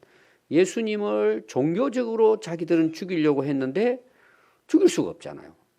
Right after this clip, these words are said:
그 눈에 가시인데. 그럼 죽이려면은 로마 법정에 세워야 돼요. 그럼 로마 법정에 세우려면 어떻게 해야 돼요? 뭔가 정치적으로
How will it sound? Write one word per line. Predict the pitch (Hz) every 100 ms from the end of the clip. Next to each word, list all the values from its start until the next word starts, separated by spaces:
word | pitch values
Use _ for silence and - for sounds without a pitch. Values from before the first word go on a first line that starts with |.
| _ _
그 | - 202
눈에 | 220 220
가시인데. | 170 156 107 73 - _ _ _ _ _ _ _
그럼 | 202
죽이려면은 | 202 277 269 214 202 220 262 262
로마 | 151 262 165
법정에 | 117 95 -
세워야 | - -
돼요. | - _ _ _ _ _
그럼 | - 165
로마 | 170 247 233
법정에 | 226 214 214
세우려면 | 185 277 254 208 196 190
어떻게 | 131 - 170
해야 | 101
돼요? | 85 80 - _ _ _ _ _ _ _ _ _ _ -
뭔가 | 240 254 254
정치적으로 | - 220 262 - 254 214 185 196 190 202 226 294